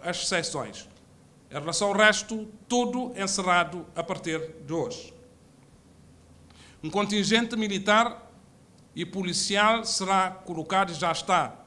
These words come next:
em andamento na ilha para assegurar a aplicação das regras de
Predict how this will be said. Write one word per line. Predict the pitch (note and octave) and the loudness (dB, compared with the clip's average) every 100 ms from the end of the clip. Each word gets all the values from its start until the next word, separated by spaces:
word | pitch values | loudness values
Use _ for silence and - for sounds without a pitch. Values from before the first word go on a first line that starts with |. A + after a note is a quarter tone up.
| - - - | -20 -16 -4
em | G3+ | -2
andamento | F#3 D3+ D#3+ G#3 G3 - - - - - - - | 0 -2 -2 -2 -4 -12 -18 -20 -20 -20 -20 -8
na | D#3 | -2
ilha | F#3 G#3 G#3 G#3+ G#3 G3+ - | 0 2 2 2 2 -2 -8
para | F#3 F3+ F3 F3+ F3+ | 0 2 4 0 -2
assegurar | E3 G3+ F#3 F3 E3+ - | -4 -2 2 2 2 -4
a | |
aplicação | E3+ E3+ E3+ D#3+ E3+ D#3+ D#3+ - - - | -10 -8 -4 -2 0 -2 -4 -12 -20 -10
das | D3+ D#3+ | -6 -6
regras | D3+ D#3+ D#3 D3+ D#3 D3 - - - - - - - _ - - - | -2 -2 -2 -4 -8 -8 -10 -14 -20 -20 -20 -20 -20 _ -20 -20 -12
de | C3+ E3 D#3+ D#3+ | -4 -2 -2 -4